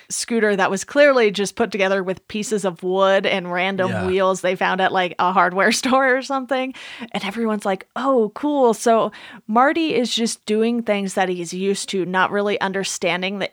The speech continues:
Speaker 1: impact he's going to have while he's doing those things. Back in the fifties, like, when he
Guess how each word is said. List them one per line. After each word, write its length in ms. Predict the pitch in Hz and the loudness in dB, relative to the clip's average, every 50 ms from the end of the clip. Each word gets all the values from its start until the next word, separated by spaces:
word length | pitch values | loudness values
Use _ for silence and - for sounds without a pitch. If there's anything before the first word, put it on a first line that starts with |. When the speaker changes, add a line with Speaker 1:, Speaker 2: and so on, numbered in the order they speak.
| - | -6
Speaker 1:
impact 480 | - 170 185 175 202 208 208 233 240 - | -8 -8 -6 -4 -2 0 0 0 -2 -2
he's 180 | - 285 269 233 | -6 -6 -6 -2
going 260 | - 277 277 269 277 | -2 -2 -2 -2 -4
to 80 | 269 269 | -4 -2
have 340 | 247 269 269 294 302 233 208 | 0 0 0 0 -2 -2 -4
while 260 | 180 185 185 185 180 | -2 0 2 2 0
he's 220 | 202 214 190 185 - | 0 -4 -6 -6 -6
doing 260 | 185 180 175 185 185 | -6 -6 -4 -4 -2
those 180 | 185 190 190 | -2 -2 -2
things. 400 | - - 208 214 214 220 226 226 | -2 -4 -4 -2 -4 -4 -6 -8
Back 280 | - - 170 170 175 175 | -4 -2 -2 -2 -2 -4
in 80 | 180 170 | -6 -8
the 60 | 170 | -6
fifties, 500 | - - 190 190 - 214 202 202 190 185 | -4 -6 -6 -4 -2 -2 -2 -2 -2 -2
like, 200 | 185 175 175 - - - - - - | -4 -4 -4 -6 -16 -20 -20 -20 -12
when 220 | - 190 196 190 185 | -4 -2 -2 -2 -2
he 460 | 196 196 190 190 185 180 180 180 | -2 -2 -2 -2 0 0 -2 -2